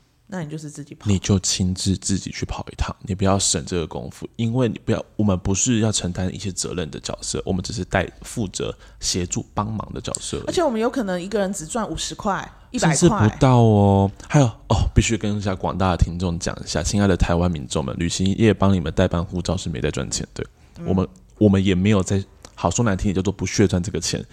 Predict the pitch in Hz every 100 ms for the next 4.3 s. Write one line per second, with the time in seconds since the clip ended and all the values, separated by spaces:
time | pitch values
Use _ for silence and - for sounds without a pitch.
0 | - - 156 143 147 98 87 87 _ -
1 | 110 90 110 85 85 - 78 98 - 90
2 | 98 92 - 87 85 - 87 78 - 69
3 | 82 76 82 107 92 92 - - 98 98
4 | - 92